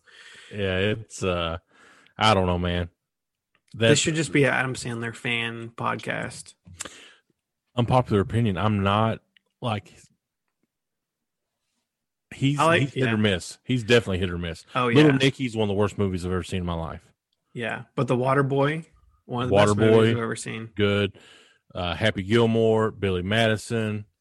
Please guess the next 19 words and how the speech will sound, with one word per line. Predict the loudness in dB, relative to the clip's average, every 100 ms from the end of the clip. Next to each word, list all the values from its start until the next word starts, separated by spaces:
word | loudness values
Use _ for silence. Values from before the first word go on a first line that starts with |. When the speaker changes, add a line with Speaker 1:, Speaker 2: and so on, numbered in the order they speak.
| _ _ _
Speaker 1:
Click, | 0 2 2 0 -12 _ _ _ _ _ -12
that | -10
was | -6
a |
good | -4 -2
movie. | -2 -2 -6 -8 _ _ _
Spanglish, | -16 0 2 2 2 0 -6 _ _
good | -4 -2
movie. | -2 -4 -4 -8 -12 _ _ _ _ _ _ _ _ _ _
Do | -8
you | -4
hear | -4
that | -4
cricket? | -2 -2 -2 -10 _ _ _ -20 _ -20 _ _ _
Speaker 2:
Yeah. | -8 -6 -8 -12 _ _ _ _ _ _ _ _ _ _ _ _ _ _ _ -12
You | -6
probably | -4
got | -2 -2
one. | -4 -10 -12 -18